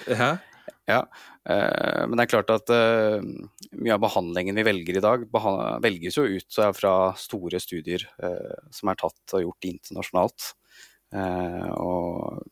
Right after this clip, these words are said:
Speaker 2: vi kunne sikkert, eh, blitt enda flinkere til å starte våre egne studier, eh, og det vet jeg at det er en del av gruppene som jobber hardt med, og er i, kanskje til og med i startgruppa på å lage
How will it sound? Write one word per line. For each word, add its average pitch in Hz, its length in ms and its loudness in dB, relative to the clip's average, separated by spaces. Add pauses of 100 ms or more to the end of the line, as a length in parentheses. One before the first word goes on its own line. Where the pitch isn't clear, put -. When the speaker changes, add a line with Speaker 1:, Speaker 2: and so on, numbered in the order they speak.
(480)
Speaker 2:
vi - 80 -8
kunne 92 240 0
sikkert, 98 340 -2
eh, 95 200 6
blitt 95 240 -2
enda 90 260 0
flinkere 85 420 -6
til 85 220 -6
å 90 60 4 (440)
starte 101 380 -2
våre 87 160 -2
egne 95 460 2
studier, 87 440 -4 (280)
eh, 101 180 -6
og 98 80 -4
det 110 80 2
vet 82 220 -4
jeg 98 120 2
at 87 100 -2
det 101 100 4
er 85 220 4
en 92 100 -4
del 87 180 -4
av 87 100 -4
gruppene 92 380 -8
som 98 140 -8
jobber 90 260 -4
hardt - 260 -10
med, 120 140 -2
og 101 480 -4
er 87 120 2
i, 92 40 -2
kanskje 87 280 0
til 90 120 -2
og 87 40 -4
med 90 100 -4
i - 40 -8
startgruppa 87 520 -2
på 95 160 0
å - 20 2
lage 87 420 -2